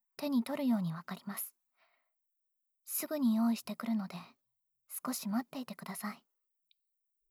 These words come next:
お待たせしました。先輩のお好きな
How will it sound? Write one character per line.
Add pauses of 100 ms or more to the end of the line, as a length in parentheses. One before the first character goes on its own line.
(3750)
お
待
た
せ
し
ま
し
た。 (1120)
先
輩
の
お
好
き
な